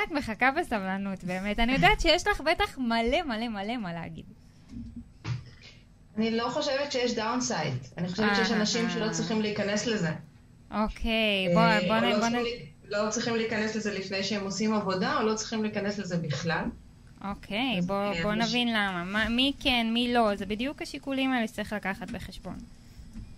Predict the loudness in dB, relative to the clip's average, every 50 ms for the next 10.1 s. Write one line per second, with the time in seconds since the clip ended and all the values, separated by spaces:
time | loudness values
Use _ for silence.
0 | -18 -18 -12 -8 -8 -6 -4 -2 0 2 2 4 4 4 4 4 4 4 4 4
1 | 4 4 4 2 4 4 4 4 4 4 2 4 4 2 2 2 2 0 0 2
2 | 2 4 4 4 2 2 2 0 0 0 0 -2 -2 -2 0 2 4 4 6 6
3 | 4 4 2 -2 -8 -14 -14 -12 -10 -8 -6 -2 0 0 2 2 4 4 4 4
4 | 4 4 2 2 0 0 0 0 0 2 2 2 2 2 0 -2 -2 -4 -2 -2
5 | 0 0 0 0 0 -2 -2 -2 -2 0 0 0 0 0 0 0 0 -2 -4 -10
6 | -14 -16 -16 -16 -16 -16 -16 -4 2 4 6 6 6 6 4 4 2 2 2 2
7 | 2 4 4 4 4 4 4 2 2 2 2 0 0 0 0 2 4 4 2 2
8 | 0 0 0 0 0 0 0 0 0 0 0 2 2 2 2 2 0 0 2 2
9 | 4 4 4 4 2 2 0 -4 -8 -8 -6 -4 -2 -2 0 2 2 2 0 -2
10 | -4 -8